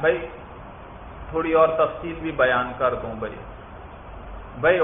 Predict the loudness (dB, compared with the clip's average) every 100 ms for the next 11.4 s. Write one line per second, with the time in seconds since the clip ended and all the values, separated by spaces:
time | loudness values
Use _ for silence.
0 | 4 2 6 6 6 0 -10 -14 -12 -2
1 | 0 2 8 8 8 -2 -2 -2 -2 -6
2 | -6 -6 -6 -8 -6 0 2 2 0 0
3 | -2 -4 -10 -12 -14 -16 -16 -16 0 4
4 | 4 4 6 12 12 10 2 -4 0 0
5 | 2 -2 -6 -4 0 8 10 12 10 10
6 | 8 10 8 6 0 -12 -14 -14 -14 -14
7 | -14 -14 2 12 12 12 2 -2 -2 -2
8 | -2 -4 -6 -8 -8 -2 6 6 6 2
9 | 2 -2 -2 2 2 4 2 0 -2 -6
10 | 0 8 8 6 -2 0 0 0 -6 -2
11 | 0 4 6